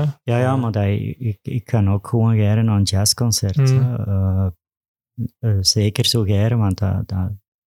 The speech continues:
Speaker 2: is veel gemakkelijker ook dan, hè.
Speaker 1: Hmm.
Speaker 2: Het Sportpaleis is niet gemakkelijk voor dat te geraken,
Speaker 1: Hmm.
Speaker 2: sowieso al.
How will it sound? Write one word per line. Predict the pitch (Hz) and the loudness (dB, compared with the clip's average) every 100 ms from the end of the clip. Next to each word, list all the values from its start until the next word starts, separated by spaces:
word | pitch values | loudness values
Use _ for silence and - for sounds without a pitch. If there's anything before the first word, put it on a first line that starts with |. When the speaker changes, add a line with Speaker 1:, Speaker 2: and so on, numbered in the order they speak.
| _ _ _ _ _ _ - | _ _ _ _ _ _ -2
Speaker 2:
is | - | 0
veel | - 107 | 2 2
gemakkelijker | 98 92 98 - 113 85 85 104 | 2 2 0 0 -2 -2 -2 -4
ook | 107 | -4
dan, | 110 101 | 0 0
hè. | 98 | 2
Speaker 1:
Hmm. | 135 135 | 2 2
Speaker 2:
Het | 117 | 0
Sportpaleis | _ - - 117 113 117 | _ -4 -2 0 0 0
is | 101 - | 0 0
niet | 110 | 0
gemakkelijk | 98 95 104 127 127 | 2 2 0 -2 -2
voor | - | -2
dat | 101 98 | 0 0
te | - | -2
geraken, | 104 95 117 - | -2 0 0 -2
Speaker 1:
Hmm. | - 127 | 0 2
Speaker 2:
sowieso | 104 98 101 | 2 0 -2
al. | 113 | -2